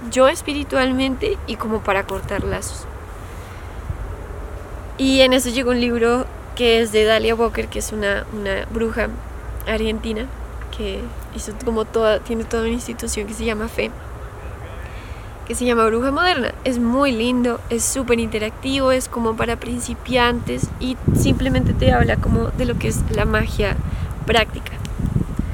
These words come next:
La magia práctica, el tarot, los cristales, los elementos, las aguas, estas, estas cosas.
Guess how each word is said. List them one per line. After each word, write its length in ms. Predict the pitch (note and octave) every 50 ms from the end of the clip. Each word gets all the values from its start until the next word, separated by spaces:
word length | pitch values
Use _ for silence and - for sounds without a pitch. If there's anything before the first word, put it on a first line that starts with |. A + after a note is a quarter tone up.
| - - - - - -
La 100 | G#3 A#3
magia 340 | A#3+ B3 B3 C4+ C4+ C#4+ C#4+
práctica, 500 | - D#4 D4 C#4+ - - A3 - - D3
el 100 | - -
tarot, 640 | - - - G#3 G#3 G3 G#3 A3+ A#3+ B3 B3 B3 A#3
los 240 | A#3 A3+ A#3+ -
cristales, 920 | - - A3+ G#3+ - - - A#3 A3+ A3+ A#3 A#3 A#3 A#3 A3 A3 A3 A3+ - - - - - - - - - - - -
los 220 | - A#3+ A3+ A#3 -
elementos, 1040 | A3 G#3+ G#3+ G#3 G#3+ A3+ A3+ A3+ A#3 A#3 A#3 - - A3+ A3 A3 A#3 B3 - - - - -
las 260 | G#3 G3+ G#3+ - -
aguas, 720 | A3+ A3 A3 A3+ G#3+ G#3 A3 G#3 G#3 G#3+ A#3 - - - - - - - - - - - -
estas, 420 | - - B3+ A#3+ - A3 G#3+ G#3+ - -
estas 300 | G#3+ G3+ F#3+ G3 G3 G3
cosas. 380 | - A3 F#3 - - - -